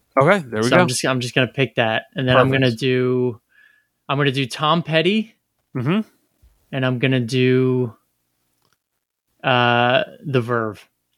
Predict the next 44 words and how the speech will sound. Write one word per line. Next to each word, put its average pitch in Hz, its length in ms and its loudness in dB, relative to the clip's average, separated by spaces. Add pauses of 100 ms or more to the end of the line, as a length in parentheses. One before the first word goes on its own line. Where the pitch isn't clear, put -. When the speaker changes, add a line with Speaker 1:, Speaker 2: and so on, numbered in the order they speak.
(1600)
Speaker 1:
Oh, 139 240 4
in, 156 240 2
okay, 170 240 2
yo, 170 220 2
let's 147 200 0
do 156 120 2
'em 147 80 0
both. 147 380 -2 (140)
We're 143 120 2
gonna 151 120 4
do 143 160 2
Tom 147 260 -2
Petty, 143 300 2
Wildflowers, 139 800 2
and 127 140 -4
what's 127 160 0
the 127 100 -4
Verve 117 300 2
record? 107 340 -4 (560)
Speaker 2:
Uh, 135 220 4
let's 135 160 2
do 160 140 2
Urban 135 280 0
Hymns. 113 460 -4 (460)
Speaker 1:
Done. 107 300 -2 (560)
There 117 140 0
we 123 60 2
go. 123 280 0
We 110 120 -6
just 110 180 -8
picked, 131 260 -4
is 127 120 -6
that 127 220 0
six - 420 -2
records 180 300 -2
we 196 60 -2
just 185 200 -8
picked? - 400 -6 (220)
Speaker 2:
No, 131 160 2
we 117 60 0
picked 123 220 -2
four. 131 420 -2 (960)
Speaker 1:
Wait, 139 180 0
what? 127 300 -4